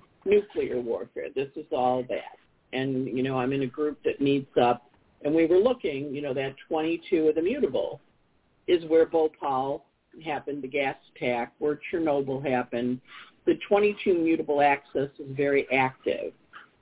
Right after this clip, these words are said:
Uh, Vladimir's, uh, Athena is a twenty-two Pisces, right on that Neptune. So a little foggy in terms of his strategic vision of how this war was gonna go,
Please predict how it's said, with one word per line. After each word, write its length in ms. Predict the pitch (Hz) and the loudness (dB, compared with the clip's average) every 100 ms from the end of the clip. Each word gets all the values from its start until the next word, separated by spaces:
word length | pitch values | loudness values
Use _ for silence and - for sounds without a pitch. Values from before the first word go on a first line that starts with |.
| _ - | _ 0
Uh, 320 | 139 127 120 | 2 4 0
Vladimir's, 800 | 120 131 135 143 151 143 143 156 - - - | -2 -2 0 0 -2 -2 -2 -4 -8 -6 -2
uh, 180 | 135 127 | 0 2
Athena 520 | 139 - 262 220 127 | 0 0 2 4 4
is 280 | 120 127 123 | 4 2 2
a 80 | 131 - | 0 -2
twenty-two 720 | - 131 131 131 - 123 117 117 - | -2 2 4 2 4 4 4 0 -4
Pisces, 460 | 98 - - - _ _ _ _ _ _ | -6 -6 -14 -16 _ _ _ _ _ _
right 200 | 143 135 | 4 4
on 160 | 117 120 | 2 0
that 180 | - | -4
Neptune. 540 | - - - - - - - | -8 -10 -12 -14 -14 -16 -4
So 340 | 143 120 113 113 - _ _ _ - | 4 4 4 -2 -12 _ _ _ 0
a 20 | |
little 240 | 143 135 - | 2 2 2
foggy 400 | 135 143 139 135 | 4 4 2 -2
in 140 | 131 | -2
terms 300 | 131 135 135 | -2 -4 -4
of 100 | 131 | -2
his 100 | 127 - | -4 -4
strategic 560 | - 135 156 139 135 123 | -10 -8 -6 -4 -4 2
vision 320 | 131 143 131 | 2 2 -2
of 160 | 120 | 0
how 120 | 139 120 | 2 2
this 120 | 127 151 | 0 2
war 220 | 240 240 | 2 2
was 160 | 170 - | -4 -10
gonna 180 | 151 123 | -14 -10
go, 320 | 127 120 117 | -8 -8 -8